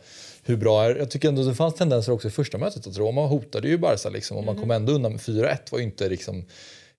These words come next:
Speaker 1: helt speglade matchbilden i första mötet heller.
Speaker 2: Definitivt inte.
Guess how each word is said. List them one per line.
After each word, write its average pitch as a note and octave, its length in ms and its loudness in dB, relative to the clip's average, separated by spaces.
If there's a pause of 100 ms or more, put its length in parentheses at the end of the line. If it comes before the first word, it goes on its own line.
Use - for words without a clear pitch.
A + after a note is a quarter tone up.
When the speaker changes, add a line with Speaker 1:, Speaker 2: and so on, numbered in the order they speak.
(280)
Speaker 1:
helt C3 320 2
speglade F#2+ 400 -2
matchbilden F#2 440 -6
i F2 40 -8
första F#2+ 200 -6
mötet G2 200 -6
heller. A2+ 320 -2 (240)
Speaker 2:
Definitivt F3+ 500 -10
inte. E3+ 240 -10